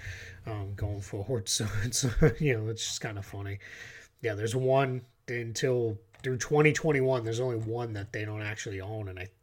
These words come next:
and I, without getting too deep into it, I think they may have owned it and then flipped it, uh, somewhere else. <laughs> It's a, uh, yeah, that's, um, you know, kinda, kind of a mess there. So, yeah, the only problem with Bayless is the eight point five million he's owed next year.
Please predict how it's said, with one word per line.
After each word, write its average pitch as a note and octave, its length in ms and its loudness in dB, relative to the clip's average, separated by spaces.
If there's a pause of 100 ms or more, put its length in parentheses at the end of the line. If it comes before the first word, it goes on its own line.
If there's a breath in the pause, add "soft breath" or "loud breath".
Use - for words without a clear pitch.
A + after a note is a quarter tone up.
and G#2+ 300 -6 (240)
I, G#2 220 -6 (200)
without A2+ 360 4
getting F#2+ 200 -6
too B2 180 -6
deep A2 200 -6
into G#2 260 -6
it, F2+ 40 -8
I F#2+ 40 -8
think D3+ 200 -4
they A2 120 -2
may A2+ 300 -4
have G2+ 220 -4
owned F#2+ 220 -6
it F#2 120 -8
and G2+ 100 -10
then F#2 100 -8
flipped - 380 -8
it, F2+ 160 -10 (600 loud breath)
uh, G2+ 160 -6
somewhere G#2 420 -6
else. - 460 -4
<laughs> - 280 2 (200)
It's - 180 -4
a, C3+ 220 2
uh, A2 180 -2 (500 loud breath)
yeah, A#2+ 280 2
that's, C3+ 280 2
um, G#2+ 360 -4 (240)
you A#2 120 -2
know, G2 140 -4 (160)
kinda, A2+ 240 -6
kind A#2+ 220 -6
of A2 60 -4
a G#2+ 80 -6
mess G#2 320 -4
there. G#2+ 260 -4
So, A#2 240 -4 (300 loud breath)
yeah, E3+ 160 6
the F#3+ 80 8
only A3+ 160 10
problem F3 240 10
with D3+ 140 8
Bayless C3+ 360 6
is B2+ 140 0
the A2+ 60 -2
eight A2+ 180 -2
point A#2+ 180 -4
five A2+ 260 -4
million A2 320 -2
he's A2+ 240 -4
owed A2+ 300 -2 (220 loud breath)
next A#2 300 -4
year. C#3+ 280 0